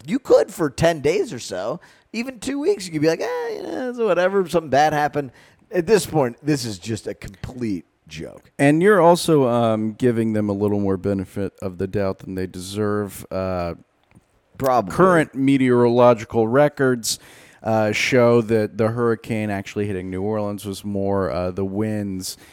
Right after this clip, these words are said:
Speaker 2: and things like that were more along, along the lines of a, uh, level one.
Speaker 1: Yeah. Yep.
Speaker 2: Category one, I should
Speaker 1: Yeah,
Speaker 2: say.
Speaker 1: not like what hit
Speaker 2: Category two
Speaker 1: Laplace.
Speaker 2: hurricane.
Speaker 1: Yeah, yeah, yeah.
Speaker 2: Laplace was more of a, of a Category four. New Orleans was actually more of a Category one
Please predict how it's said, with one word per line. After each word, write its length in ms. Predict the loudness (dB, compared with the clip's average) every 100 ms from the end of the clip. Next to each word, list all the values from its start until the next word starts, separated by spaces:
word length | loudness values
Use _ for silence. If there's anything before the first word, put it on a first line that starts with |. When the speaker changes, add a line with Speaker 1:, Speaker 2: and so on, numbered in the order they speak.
| _ _
Speaker 2:
and 240 | -6 -4
things 220 | -4 -6 -6
like 140 | -6
that 200 | -4 -4
were 80 | -4
more 200 | -6 -4
along, 340 | -4 -6 -8 -12 -10
along 300 | -4 -4 -2
the 100 | -4
lines 420 | -4 -6 -8 -10
of 240 | -10 -8 -6
a, 200 | -4 -4
uh, 480 | -4 -4 -4 -6 -8
level 480 | -10 -12 -12 -14 -18 -6
one. 520 | -4 -2 -4 -6 -2
Speaker 1:
Yeah. 260 | 2 2 0 -6 _ _ _
Yep. 240 | 4 4 2 _ _ _
Speaker 2:
Category 720 | 0 2 4 2 4 4 4
one, 240 | 2 0 -4
I 80 | 0
should 100 | 6
Speaker 1:
Yeah, 200 | 6 6
Speaker 2:
say. 60 |
Speaker 1:
not 180 | 2 4
like 180 | 4 4
what 80 | 4
hit 60 |
Speaker 2:
Category 240 | 4 2 0
two 100 | 4
Speaker 1:
Laplace. 340 | 6 8 6 4
Speaker 2:
hurricane. 80 | 4
Speaker 1:
Yeah, 160 | 2 2
yeah, 100 | 0 0 -2
yeah. 40 | 4
Speaker 2:
Laplace 520 | 4 8 8 8 6
was 140 | -2 0
more 320 | 2 6 4
of 140 | 4
a, 40 | 4
of 380 | 4 2 0
a 80 | -2
Category 600 | -2 0 0 0 0 0
four. 280 | -2 0 2
New 120 | 2
Orleans 280 | 0 -2 -2
was 80 | 2
actually 340 | 2 2 -2
more 200 | 0 -2
of 80 | -2
a 60 | -4
Category 560 | -2 -2 0 0 0
one 400 | -2 -2 -2 -4